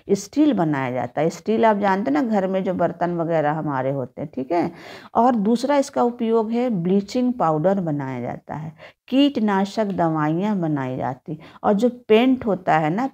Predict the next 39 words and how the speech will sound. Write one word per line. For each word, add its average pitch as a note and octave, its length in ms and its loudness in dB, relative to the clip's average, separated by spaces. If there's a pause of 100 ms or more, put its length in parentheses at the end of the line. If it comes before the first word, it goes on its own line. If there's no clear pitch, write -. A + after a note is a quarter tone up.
पेंट, F#3 340 4 (340)
पेंट A3+ 360 4
इससे F3+ 300 -4
क्या F3 220 -4
किए D#3 320 -4
जाते D3 340 -4
हैं, F3+ 160 -8
बनाए C3 400 -6
जाते - 320 -12
हैं। - 60 -14
तो A#3 80 -4
मैंगनीज G#3 600 0
के B3+ 120 -6
एक A3+ 340 2
नहीं G#3+ 240 -2
बहुत F3+ 320 -2
सारे F3 380 -4
क्या D#3+ 240 -4
हैं, A3 380 -2 (300)
उपयोग G3 600 6
हैं E3 240 0
बच्चों। C#3 400 -4 (360)
भारत B3 460 4
में C4+ 160 4
मैंगनीज G#3 600 2
का B3+ 160 0
उत्पादन G3 720 -2
कहाँ A#3+ 480 0
होता A3 300 2
है, A3+ 160 4
किन C#4 320 2
राज्यों G#3 500 4
में G#3+ 140 2
मैंगनीज F#3+ 560 2
का F3+ 140 0
उत्पादन F3 560 4
किया D#3+ 420 2
जाता D3+ 440 0
है? G#3 300 0